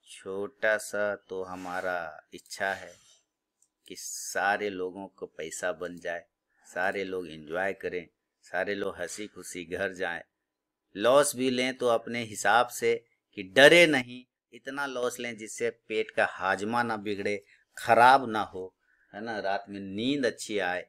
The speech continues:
इतना ही लॉस लेना है जिससे आपका रात का नींद खराब न हो, है ना।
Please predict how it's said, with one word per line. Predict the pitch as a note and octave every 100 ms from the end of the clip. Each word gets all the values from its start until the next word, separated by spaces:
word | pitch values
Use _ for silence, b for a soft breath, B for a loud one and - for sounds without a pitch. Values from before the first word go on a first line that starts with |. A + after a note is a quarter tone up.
| _ _ _ _ _ _ _
इतना | A2+ - A#2 A#2+
ही | A#2
लॉस | A#2 F#2+ F2+
लेना | E2 E2 E2+
है | E2+ B2 b b _
जिससे | - G2 -
आपका | C#3 A2+ -
रात | B2+ A2+ -
का | B2+
नींद | A#2 G#2 A#2 C3+ C3+ -
खराब | D#2 D2+ D2+
न | D2+
हो, | C#2+ C2+ - -
है |
ना। | C3 A3+